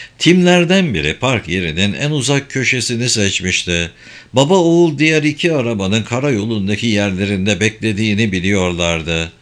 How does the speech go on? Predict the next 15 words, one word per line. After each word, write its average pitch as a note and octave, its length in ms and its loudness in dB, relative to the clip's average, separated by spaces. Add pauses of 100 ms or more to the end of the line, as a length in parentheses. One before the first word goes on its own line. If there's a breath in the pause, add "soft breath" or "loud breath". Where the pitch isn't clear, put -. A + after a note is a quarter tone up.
(440 loud breath)
Onlar F#3 460 4
Pippi F#3+ 340 -2
ile F2 300 0
Cross'u G2+ 420 -2
koruma C#3+ 420 -2
altında C#3 480 -2
eve B2+ 260 0
kadar A2+ 300 0
götürecekler, F#2+ 1000 -2 (280 loud breath)
birileri E3 520 2
peşlerine D3+ 600 2
takılacak C#3 540 -2
olursa C3 380 -4
onları A#2+ 520 -2
engelleyeceklerdi. F2+ 1800 -2